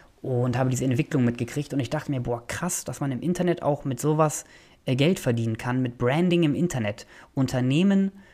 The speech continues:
äh, ein Gesicht zu geben bei Facebook und bei Instagram. Ich weiß noch, als wir in der Agentur zweitausendvierzehn bei Facebook unsere, unsere Arbeiten gepostet haben,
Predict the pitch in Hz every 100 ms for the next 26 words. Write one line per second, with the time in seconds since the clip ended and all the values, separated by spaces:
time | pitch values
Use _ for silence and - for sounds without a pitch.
0 | _ _ 139 139 135 127 120 170 - -
1 | 127 127 127 151 185 - 127 120 - 220
2 | - 135 139 131 151 131 123 113 107 113
3 | - - - - 120 135 156 151 131 -
4 | 165 175 143 131 127 120 143 139 131 -
5 | - - 135 131 131 127 120 165 165 -
6 | 135 151 - - - - 127 117 160 175
7 | 175 107 - 135 131 123 127 120 120 -
8 | - - - _ 131 120 113 160 170 139
9 | 131 131 - 131 117 131 131 123 131 170